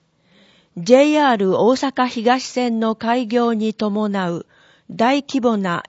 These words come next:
駅改良工事により、ホームが増設されたことや、大阪メトロ今里筋線の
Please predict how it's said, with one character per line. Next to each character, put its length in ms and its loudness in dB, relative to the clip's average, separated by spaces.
駅 340 -2
改 360 0
良 260 2
工 320 2
事 180 -6
に 180 -6
よ 160 -4
り、 220 -8
ホ 260 6
ー 20 6
ム 140 2
が 200 2
増 260 2
設 320 -4
さ 180 -4
れ 140 -2
た 180 -2
こ 160 -6
と 200 -2
や、 260 -4
大 160 4
阪 400 0
メ 160 0
ト 180 -2
ロ 260 -2
今 320 0
里 340 0
筋 300 -2
線 380 -2
の 240 -4